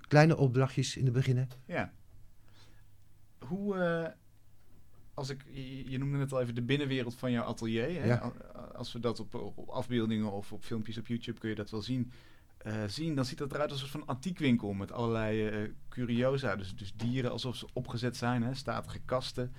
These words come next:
Speaker 2: uitbundige planten die over elkaar heen tuimelen. Een hele mooie, heerlijke wereld van karton. Hoe, hoe, hoe komt die tot stand? Kun je ons eens meenemen in hoe zo'n sculptuur gemaakt wordt?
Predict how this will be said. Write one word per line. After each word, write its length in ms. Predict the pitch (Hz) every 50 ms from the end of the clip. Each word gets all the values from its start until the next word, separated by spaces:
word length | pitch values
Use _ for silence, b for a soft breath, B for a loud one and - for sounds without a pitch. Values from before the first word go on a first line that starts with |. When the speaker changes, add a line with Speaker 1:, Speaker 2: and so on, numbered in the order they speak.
| b b b b b b b
Speaker 2:
uitbundige 580 | 123 120 104 113 135 139 135 120 117 - 107 104 -
planten 400 | 113 123 131 147 160 160 - -
die 140 | 127 - -
over 160 | 127 123 127
elkaar 380 | 127 120 123 127 123 127 123 117
heen 260 | 117 123 123 120 120
tuimelen. 500 | - 131 123 127 139 135 127 127 139 139 b b b b b b b b b
Een 120 | - 131
hele 140 | 143 160 156
mooie, 340 | 143 143 151 156 156 151 147 139
heerlijke 500 | 135 135 139 147 147 135 - 131 123 113 110 107
wereld 440 | 113 135 151 175 165 156 131 - -
van 200 | - 123 117 113
karton. 360 | 107 104 - - 143 170 175
Hoe, 180 | 165 180 -
hoe, 160 | - 156 160 -
hoe 160 | - 185 185 185
komt 220 | - 208 214 208
die 100 | 190 175
tot 160 | - 160 147
stand? 320 | - - 226 185 214 208 -
Kun 120 | - 139
je 100 | 143 143
ons 120 | 147 139 -
eens 100 | - -
meenemen 440 | 170 170 170 165 160 156 151 147 -
in 260 | 143 143 139 139 139 b b b b b b b b b -
hoe 140 | - 160 151
zo'n 300 | 160 160 147 147 - -
sculptuur 380 | - - - 151 139 - 156 147
gemaakt 380 | 139 143 143 165 165 151 - -
wordt? 240 | - - - -